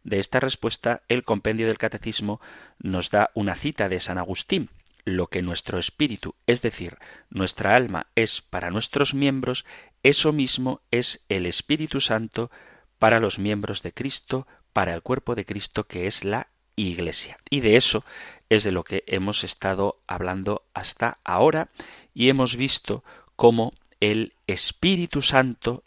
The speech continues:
lo mismo que el alma en el cuerpo realiza,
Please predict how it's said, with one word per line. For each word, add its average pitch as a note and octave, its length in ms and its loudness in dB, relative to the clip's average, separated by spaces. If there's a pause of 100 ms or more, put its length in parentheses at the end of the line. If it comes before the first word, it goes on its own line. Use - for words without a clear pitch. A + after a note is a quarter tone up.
lo F#2+ 200 2
mismo A#2 460 -2
que - 300 -6 (120)
el G2 220 0 (160)
alma A2+ 480 2 (160)
en B2 180 2
el F#2+ 160 -4
cuerpo - 540 -2 (160)
realiza, F2+ 800 -2